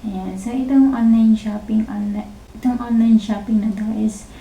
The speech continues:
napaka-famous din ito sa Pilipinas. So, kahit dito sa Singapore, actually, I'm not sure if all over the world famous na, famous itong online shopping na to. Hindi kasi ako nag-research.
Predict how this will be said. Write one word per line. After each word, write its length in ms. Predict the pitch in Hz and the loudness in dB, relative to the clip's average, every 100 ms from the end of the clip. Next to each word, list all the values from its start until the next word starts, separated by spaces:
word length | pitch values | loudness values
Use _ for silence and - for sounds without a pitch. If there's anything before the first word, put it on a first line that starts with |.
| - - - - | -20 -20 -20 -12
napaka-famous 880 | 247 220 226 220 190 214 202 196 196 | -4 -2 0 -4 -4 -4 -4 -6 -8
din 240 | 196 196 | -8 -8
ito 120 | - 208 | -8 -10
sa 160 | - - | -12 -12
Pilipinas. 1040 | 196 190 190 190 185 - - 196 - - - - - | -8 -8 -8 -10 -10 -10 -12 -16 -16 -20 -20 -20 -20
So, 480 | - - 220 214 202 190 - - - - - - - - - - - - - | -16 -4 -2 0 -2 -6 -16 -20 -20 -20 -20 -20 -20 -20 -20 -20 -20 -20 -16
kahit 180 | - 262 | -2 2
dito 220 | 254 269 | 2 0
sa 140 | 262 226 | -2 -2
Singapore, 640 | 247 220 214 220 226 220 226 254 | 2 2 2 -2 -4 -4 -4 -4
actually, 560 | 233 220 214 214 220 202 - - - - | -6 -6 -4 -2 -2 -2 -8 -20 -20 -14
I'm 160 | - 220 | 0 2
not 160 | 214 220 | 2 0
sure 80 | |
if 240 | 220 220 226 | 0 0 -2
all 320 | 220 - 190 | -4 -4 -4
over 140 | 196 190 | -4 -4
the 160 | - | -6
world 300 | 208 208 185 - - | -6 -6 -6 -10 -6
famous 400 | 214 208 208 - | -4 -2 -4 -4
na, 160 | 214 269 - | -6 -6 -8
famous 400 | 220 214 208 190 | -2 0 0 -4
itong 480 | - 208 196 202 - - - - - - | -8 -6 -4 -4 -6 -12 -18 -20 -14 0
online 240 | 214 214 | 2 2
shopping 480 | 190 202 190 196 196 | 0 -4 -4 -4 -4
na 80 | 190 | -2
to. 80 | 196 | -4
Hindi 320 | 190 190 190 196 | -4 -2 -4 -4
kasi 240 | 202 196 | -6 -8
ako 160 | 202 196 | -6 -6
nag-research. 800 | 196 190 208 - 233 220 - | -6 -6 -6 -8 -10 -10 -14